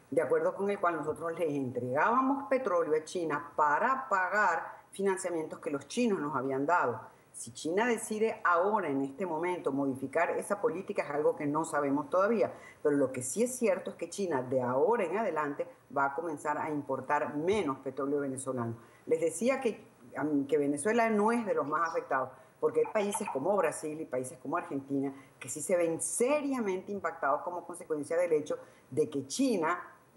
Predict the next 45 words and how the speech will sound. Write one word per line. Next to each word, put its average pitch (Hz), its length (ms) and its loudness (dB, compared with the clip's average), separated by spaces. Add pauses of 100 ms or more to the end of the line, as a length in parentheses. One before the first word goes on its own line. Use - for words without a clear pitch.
va 135 220 2
a 175 80 0
importar 156 540 0
mucho 156 260 0
menos 147 260 -2
de 147 160 2
ellos. 120 300 -2
Y 147 340 0
el 131 140 0
otro 131 220 -2
impacto 247 420 0
que 220 80 0
vamos 202 240 2
a 202 100 -4
tener 151 320 -2 (240)
en 131 160 -4
toda 156 200 4
América 175 340 0
Latina 185 300 -2
y 143 120 0
Venezuela 135 480 -2
también 180 300 -2
en 175 140 -2
particular 156 500 -2
es 165 80 -4
el 175 60 2
hecho 160 200 0
de 170 120 0
que 135 120 -2 (380)
los 190 220 0
chinos, 202 320 0
al 147 100 -4
querer 147 320 -2
exportar 151 560 -2
más, 151 160 0
van 147 140 -4
a - 20 -4
exportar 147 640 -2
masivamente 151 920 0
a 156 80 -6
todos 139 180 -2
los 139 120 -6
países 135 240 -2
del 160 160 0
mundo. 202 320 0